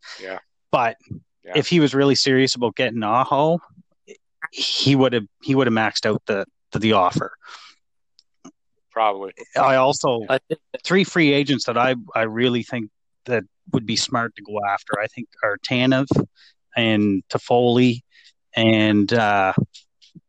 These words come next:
Speaker 2: oh, I can't remember the other one that I had on my tongue there.
Speaker 1: Dadonov.
Speaker 2: Yeah,
Speaker 1: Dadonov.
Speaker 2: Dadonov. Like, those guys instantly make us better. They're not top guys, but hey,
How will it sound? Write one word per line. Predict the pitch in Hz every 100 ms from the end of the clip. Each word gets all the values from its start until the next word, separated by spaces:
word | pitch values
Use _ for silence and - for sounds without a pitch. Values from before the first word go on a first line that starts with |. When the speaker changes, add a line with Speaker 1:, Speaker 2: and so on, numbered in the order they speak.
| - - _ _ _ -
Speaker 2:
oh, | 127 104
I |
can't | 95 143 -
remember | 135 127
the | 120 117
other | 131 143
one | 120
that | 110 107
I |
had | 107 113 110 107 - -
on | 120
my | 113 113
tongue | - 131 123
there. | 117 110 104 _ - _ -
Speaker 1:
Dadonov. | 135 139 127 117 110 _ _
Speaker 2:
Yeah, | - 156 143
Speaker 1:
Dadonov. | 135 127 139
Speaker 2:
Dadonov. | 131 104 95 -
Like, | 131 123 _ _ _ _ - - _ _ -
those | 135 170
guys | 147 131
instantly | 117 139 - 131 123
make | 117 113 113
us | 101
better. | - 117 107 98 -
They're | 139
not | 147 151 120 _ _
top | - 139 123 -
guys, | 123 139 117
but | - 117 -
hey, | - 143 147